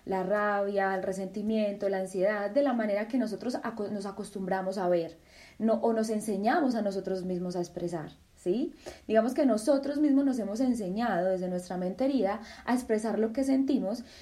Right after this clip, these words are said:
de tal forma que lo que hemos hecho es reforzar o crear en nuestra mente una idea errada de nuestras emociones. De hecho, nosotros creemos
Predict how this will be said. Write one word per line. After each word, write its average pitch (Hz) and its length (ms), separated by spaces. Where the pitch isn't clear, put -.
de 233 160
tal 233 240
forma 262 380
que 208 220
lo 190 160
que 202 120
hemos 220 240
hecho 240 300
es 214 80
reforzar 233 640
o 185 80
crear 185 180
en 214 80
nuestra 269 300
mente 240 420
una 190 240
idea 202 200
errada 208 400
de 262 60
nuestras 185 320
emociones. 160 600
De 233 220
hecho, 240 180
nosotros 262 400
creemos 247 640